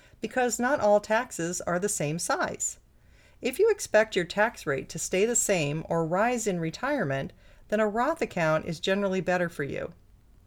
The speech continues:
"That's the general guideline," says Maria Bruno, head of U S Wealth Planning Research Team at fund giant Vanguard. For that reason,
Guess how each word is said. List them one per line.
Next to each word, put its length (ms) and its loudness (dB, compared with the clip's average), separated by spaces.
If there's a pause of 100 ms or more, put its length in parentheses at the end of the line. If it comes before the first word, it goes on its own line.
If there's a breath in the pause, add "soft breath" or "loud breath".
(420 soft breath)
"That's 340 2
the 120 -6
general 340 4
guideline," 600 2
says 260 -2
Maria 380 0
Bruno, 460 -4
head 300 -2
of 220 0
U 160 0
S 160 2
Wealth 260 -2
Planning 300 0
Research 480 -4
Team 320 -4
at 320 -2 (220)
fund 340 -2
giant 460 -4
Vanguard. 600 -4 (440 soft breath)
For 140 -8
that 200 6
reason, 460 0